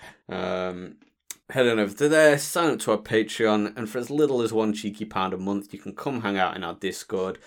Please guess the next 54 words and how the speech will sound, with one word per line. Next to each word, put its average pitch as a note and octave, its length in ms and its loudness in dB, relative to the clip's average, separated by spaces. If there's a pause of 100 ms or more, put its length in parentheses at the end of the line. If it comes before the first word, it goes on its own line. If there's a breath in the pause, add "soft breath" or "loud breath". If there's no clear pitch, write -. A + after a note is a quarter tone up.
(400 loud breath)
um, F2+ 460 -4
and G#2 160 -8
speak D3 240 -8
with D#3 80 -4
a D#3+ 40 0
lot D#3 180 0
of A2 100 -8
great, B2 460 0
like-minded G#2+ 680 -2
people. G#2+ 560 0
Like, F2+ 160 -2
it's B2 140 -8
a D#3 40 -4
community D#3+ 400 0
of B2 140 -8 (240)
people A#2 280 -6
very G2+ 220 0
similar F#2 380 -6
to F#2 260 -4
us, G2 220 -4
and D3+ 100 -8
probably F#3+ 240 -8
similar F3 300 -8
to F3+ 160 -12
you. F3+ 200 -2
If - 200 -12
you're F2+ 100 -4
listening F#2 420 -8
now G2+ 220 0
and A#2+ 80 -4
enjoying F#2+ 480 -2
this, F#2 220 -6
then F#2 240 -6
you F#2 120 -4
are F2 80 -2
probably F#2 440 -8
the - 100 -16
kind F2 240 -10
of E2+ 80 -12
person - 320 -8
that - 140 -14
would - 160 -14
like - 160 -14
to - 140 -16
interact - 500 -16
with G#2+ 260 -14
us - 340 -8
and - 220 -14
them. - 300 -16 (720 loud breath)
Um, D2 600 -18 (500)
if - 80 -14
that - 120 -12
makes D#2 200 -16
sense. - 340 -20